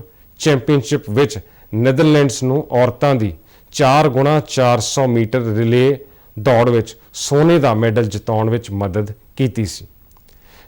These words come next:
ਫੈਮਕੇ ਬੌਲ ਨੇ ਆਪਣੀ ਸਾਥੀ ਲੀਐਕ ਕਲੇਵਰ ਨਾਲ ਦੌੜ ਦੀ ਸ਼ੁਰੂਆਤ ਕੀਤੀ ਅਤੇ ਚੌਵੀ ਸਾਲਾ ਐਥਲੀਟ ਨੇ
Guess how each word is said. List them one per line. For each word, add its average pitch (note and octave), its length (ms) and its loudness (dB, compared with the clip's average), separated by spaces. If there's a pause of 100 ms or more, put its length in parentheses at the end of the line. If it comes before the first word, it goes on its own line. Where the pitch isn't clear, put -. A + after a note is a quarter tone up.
ਫੈਮਕੇ D3+ 360 0
ਬੌਲ C#3+ 340 2
ਨੇ F3+ 100 2
ਆਪਣੀ D3+ 360 0
ਸਾਥੀ B2 640 -4 (240)
ਲੀਐਕ C#3+ 420 0 (120)
ਕਲੇਵਰ B2+ 400 0
ਨਾਲ G2 260 0 (480)
ਦੌੜ B2+ 280 2
ਦੀ B2 140 -2
ਸ਼ੁਰੂਆਤ A2+ 500 0
ਕੀਤੀ D#3 360 -6 (360)
ਅਤੇ D#3 160 -2
ਚੌਵੀ D3+ 460 0
ਸਾਲਾ B2+ 360 0
ਐਥਲੀਟ A#2+ 420 -2
ਨੇ A2 200 -2